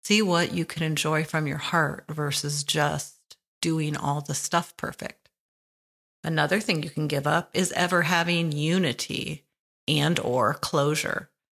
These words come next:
Will anyone ever all agree? Just think about how your family is. Obviously, it's mostly a negotiation, right?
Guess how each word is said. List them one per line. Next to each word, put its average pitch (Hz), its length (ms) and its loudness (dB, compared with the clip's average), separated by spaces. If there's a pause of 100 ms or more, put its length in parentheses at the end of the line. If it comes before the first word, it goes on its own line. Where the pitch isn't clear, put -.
(960)
Will 160 220 2
anyone 202 520 6
ever 175 400 4
all 160 300 6
agree? 170 440 2
Just 185 260 2
think 202 180 4
about 175 280 4
how 156 340 4
your 156 180 -2
family 160 520 0
is. - 380 -4 (200)
Obviously, 147 880 2 (420)
it's 170 240 2
mostly 165 400 6
a 160 40 6
negotiation, 151 760 2
right? 147 380 -2